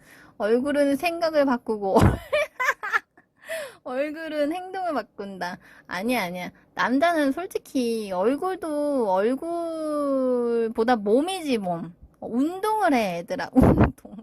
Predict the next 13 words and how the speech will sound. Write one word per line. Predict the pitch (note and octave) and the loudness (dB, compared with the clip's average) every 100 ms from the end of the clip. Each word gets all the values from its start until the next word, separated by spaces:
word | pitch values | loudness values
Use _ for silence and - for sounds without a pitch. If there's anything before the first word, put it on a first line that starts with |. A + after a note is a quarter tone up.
| - _ - _ _ _ _ - _ _ _ _ _ _ _ _ _ _ - C#5+ C#5 A#4 D#4 | -20 _ -20 _ _ _ _ -20 _ _ _ _ _ _ _ _ _ _ -10 -6 -6 -8 -6
운동을 | C4+ E4+ F#4+ - A#4+ A4 F#4 D#4+ | -2 4 6 8 6 4 -6 -6
해. | D4 _ _ _ _ _ _ _ _ _ _ _ B4+ E5 - - - | -8 _ _ _ _ _ _ _ _ _ _ _ -12 -12 -12 -20 -10
어? | B3+ E4+ - _ _ _ _ _ _ | -4 -4 -6 _ _ _ _ _ _
어? | - A3 A#4+ _ _ _ _ _ - | -8 -6 -6 _ _ _ _ _ -4
얘들아, | A3+ C4 B3 | 0 2 2
운동을 | G3 B3 D4+ F#4 F4+ D4 | 2 0 0 0 2 2
해라. | G#3+ F3+ F3+ | 2 -2 -4
운동 | A3+ D4+ F4 G4 G4 F#4 | -4 -4 -2 0 0 -2
강추. | C#4 B3+ C#4+ - G#3 F3 - - | 0 0 0 -4 -6 -6 -10 -8
어? | C4+ G4+ - - - | -8 -8 -18 -20 -12
몸짱이 | A#3+ C#4 D#4 - F4 E4+ D#4+ D4+ C#4 C4+ | 0 2 2 -2 -2 -2 -4 -2 -2 0
되고 | B3 A3 A#3 | 0 2 2
싶으면은, | A#3 A#3 A3 G3+ G3 B3+ D4+ D4+ F4 | 2 -2 -4 -4 -2 0 0 -2 -6